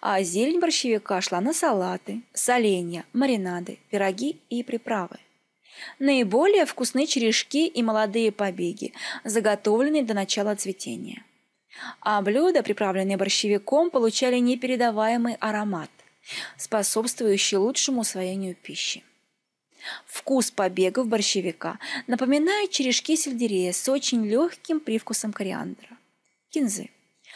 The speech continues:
А также есть во вкусе борщевика что-то и от петрушки, аниса и пастернака. Что не мудрено, эти растения – ближайшие родственники. Англичане даже называют борщевик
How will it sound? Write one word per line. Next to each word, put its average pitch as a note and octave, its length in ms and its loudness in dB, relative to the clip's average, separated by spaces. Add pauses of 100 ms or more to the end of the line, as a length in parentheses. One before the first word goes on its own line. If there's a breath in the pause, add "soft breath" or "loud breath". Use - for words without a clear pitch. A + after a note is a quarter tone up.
(280 loud breath)
А G#3+ 180 2
также C4 400 2
есть D#4+ 220 4
во A#3+ 100 4
вкусе D#4 400 2
борщевика A#3+ 580 2
что-то C#4+ 400 0
и B3+ 260 -2
от B3 140 -4
петрушки, A#3 720 -4 (160)
аниса A3+ 600 -2 (500 loud breath)
и F4 80 2
пастернака. - 800 -10 (380 soft breath)
Что - 320 -2
не F#4+ 120 2
мудрено, E4 540 2 (360 loud breath)
эти C4 280 2
растения – D4 640 2
ближайшие A#3 680 2
родственники. F#3 640 -4 (460 loud breath)
Англичане C#4 680 2
даже A#3 320 4
называют A3+ 480 2
борщевик A#3+ 600 0